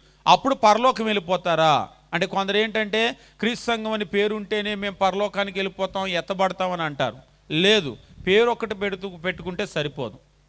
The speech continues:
క్రీస్తు సంఘం అని పేరు పెట్టుకొని, ఒక దొంగగానో, వ్యభిచారిగానో, తాగుబోతుగానో, తిరుగుబోతుగానో, లేకపోతే ఇలా గనక ఉన్నట్లయితే, ఎట్టి పరిస్థితుల్లో దేవుని రాజ్యానికి వారసులు కారు. అది దే-, బైబిల్ స్పష్టంగా చెప్తూ ఉంది.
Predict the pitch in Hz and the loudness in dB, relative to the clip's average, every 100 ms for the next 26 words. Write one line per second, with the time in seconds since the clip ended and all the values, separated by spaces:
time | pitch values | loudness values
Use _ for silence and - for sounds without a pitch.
0 | - 196 214 214 208 202 196 175 180 185 | -2 -2 0 0 0 -2 -6 -4 -4 -2
1 | 170 170 165 175 170 170 170 - _ 156 | -4 -6 -4 -4 -2 -4 -6 -12 _ -2
2 | 151 143 160 180 185 170 165 165 160 151 | 0 2 2 2 0 2 0 0 -2 -2
3 | 156 165 185 190 180 165 160 160 160 160 | -4 -4 -4 -2 0 0 -2 -4 -4 0
4 | 165 180 165 170 165 160 160 160 156 160 | 0 0 -4 -6 -4 -4 -4 -6 -6 -6
5 | 175 185 165 165 165 160 156 156 156 - | -6 -6 -6 -6 -4 -2 0 0 0 -4
6 | - - 196 196 185 175 175 165 185 175 | -14 4 4 4 -2 -2 0 4 4 4
7 | 175 185 165 156 160 151 143 139 131 131 | 0 -2 -2 -2 -4 -4 -6 -4 -4 -4
8 | 196 - _ 147 170 156 - 220 196 170 | -4 -10 _ -4 -4 -4 -6 -4 -2 -2
9 | 147 151 143 139 139 160 226 - _ 135 | -4 -8 -6 -4 0 0 0 -6 _ -2
10 | 165 214 240 226 185 175 143 160 160 165 | 2 2 2 0 2 0 -2 -6 -6 -4
11 | 143 151 160 - 160 151 - 151 165 214 | 2 2 2 -4 -6 -4 2 2 2 0
12 | - 151 143 139 131 131 139 - 156 151 | -2 -2 0 -2 -2 -10 -18 -4 0 2
13 | 147 147 120 - 147 139 143 139 143 120 | 0 -4 -6 -4 -4 -4 -4 -4 -4 -6
14 | - 120 98 78 | -6 -6 -6 -12